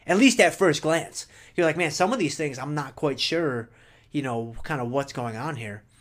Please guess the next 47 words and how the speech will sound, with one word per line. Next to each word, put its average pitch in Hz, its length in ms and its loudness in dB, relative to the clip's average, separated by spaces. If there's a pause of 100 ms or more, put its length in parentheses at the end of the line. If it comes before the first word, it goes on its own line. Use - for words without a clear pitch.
(360)
Well, 160 140 10
I 226 100 12
think 151 460 0
this 190 220 8
verse, 143 460 4
and 151 240 -2
there 147 100 2
are 147 40 0
many 160 240 2
verses 127 460 -4
like 127 380 -4
this 123 180 -8
verse, 120 420 -8 (600)
is 170 180 6
one 180 300 6
example 143 720 0 (100)
like, 147 580 2
like 143 280 2
that. 110 260 -10 (240)
It's 147 140 -6
one 202 160 10
example 165 340 4
of 156 220 4
that, 107 260 -10 (360)
where 185 100 8
it's 180 100 6
like, 143 120 0
man, 170 200 4
I 151 60 4
read 156 360 6
that, 117 340 -4 (300)
right? 139 280 -4
And 160 100 -2
I 165 140 2
think 220 380 4
immediately, 170 520 6
like, 180 220 4
that 190 220 4
thought 196 240 2
that 165 80 0
I 190 100 6
had 143 220 4
when 123 100 -2
I 143 100 0
first 147 280 -2
read 110 140 -6
it. - 120 -20